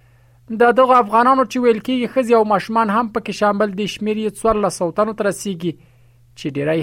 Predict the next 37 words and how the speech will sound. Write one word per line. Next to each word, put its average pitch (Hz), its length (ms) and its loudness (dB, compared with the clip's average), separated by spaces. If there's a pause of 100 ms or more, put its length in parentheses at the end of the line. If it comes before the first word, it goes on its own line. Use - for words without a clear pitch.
هغه 190 240 0
یې 180 160 -6
کراچۍ 143 420 -4
کې 147 160 -4
بندیان 135 460 -4
دي. 123 80 -6 (640)
په 226 200 4
پاکستان 247 480 2
کې 233 160 2
له 214 120 4
افغان 233 340 2
کډوالو 220 420 4
سره 226 240 2
د 214 100 6 (140)
پاکستاني 196 460 0 (100)
پولیسو 214 340 -4 (140)
ناوړه 180 380 4
چلند 196 280 -2
په 170 120 4
افغانستان 160 580 -4
کې 165 220 -6
دننه 190 260 2
او 160 100 4
بهر 170 280 0 (120)
د - 20 2 (260)
ګڼو 196 280 4
افغانانو 180 500 0 (680)
او - 20 8 (120)
همداراز 233 440 2
په - 180 -20
پاکستان 220 540 -2
کې 202 160 -4
هم 220 220 -4
د 196 200 2
پښتنو 196 400 -4 (140)
شدید 196 320 -4
غبرګونونه 170 580 -4